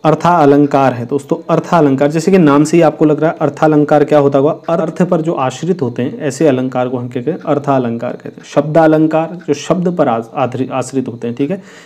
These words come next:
यानी कि शब्दों के आधार पर उनको, अ, देखा जाता है, ठीक है, उनके शब्दों का खेल होता है उसमें। अर्थ में क्या होता है, जो भी अर्थ आते हैं, अ, पूरा, अ, जैसे पंक्तियाँ दी हैं उनको हम पढ़ेंगे, उसका अर्थ निकालेंगे, उस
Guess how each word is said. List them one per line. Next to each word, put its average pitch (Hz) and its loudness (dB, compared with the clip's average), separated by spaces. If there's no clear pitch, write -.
यानी 143 6
कि 170 0
शब्दों 147 0
के 156 -2
आधार 131 2
पर 143 2
उनको, 147 4
अ, 131 -8
देखा 139 2
जाता 127 -4
है, 113 -16
ठीक 135 -2
है, 165 2
उनके 156 2
शब्दों 139 0
का 151 4
खेल 147 2
होता 110 -4
है 107 -4
उसमें। - -12
अर्थ 156 -2
में 165 2
क्या 160 2
होता 156 0
है, 156 -4
जो 147 6
भी 160 4
अर्थ 139 2
आते 143 2
हैं, 156 -2
अ, 131 -4
पूरा, 147 6
अ, 147 0
जैसे 135 0
पंक्तियाँ 139 2
दी 147 0
हैं 156 -2
उनको 143 2
हम 143 0
पढ़ेंगे, 139 0
उसका 143 2
अर्थ 123 -4
निकालेंगे, 135 -2
उस 180 -10